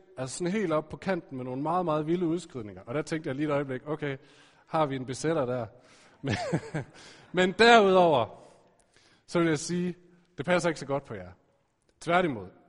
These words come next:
Michael, øh, ham fra filmen, og jeg, vi har faktisk flere gange stoppet op efterfølgende, efter vi har været sammen med os, snakket om, "Hold nu op,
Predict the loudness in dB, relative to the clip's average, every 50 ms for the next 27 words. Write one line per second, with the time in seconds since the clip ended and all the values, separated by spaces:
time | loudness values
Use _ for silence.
0 | _ _ _ _ _ _ _ _ _ _ _ _ _ _ _ -4 -2 -2 -2 -2
1 | -2 -4 -4 -4 -6 -8 -8 -6 -6 -6 -8 -10 -12 -14 -10 -8 -8 -8 -6 -6
2 | -6 -6 -4 -6 -6 -6 -6 -10 -12 -12 -12 -10 -8 -6 -6 -6 -6 -8 -12 -20
3 | _ _ _ _ _ -8 -6 -6 -6 -4 -4 -6 -6 -6 -4 -2 0 0 0 0
4 | -2 -4 -8 -10 -14 -16 -20 -14 -10 -8 -8 -8 -8 -10 -6 -6 -6 -6 -8 -20
5 | -20 _ _ _ -10 -10 -10 -10 -14 -20 -18 -18 -18 -18 -18 -20 -20 _ -10 -10
6 | -10 -10 -14 -16 -14 -14 -14 -14 -14 -14 -14 -12 -10 -8 -8 -8 -8 -10 -12 -14
7 | -16 -20 -12 -8 -6 -6 -6 -6 -10 -12 _ _ _ _ _ _ _ _ _ -10
8 | -8 -8 -6 -6 -10 -10 -12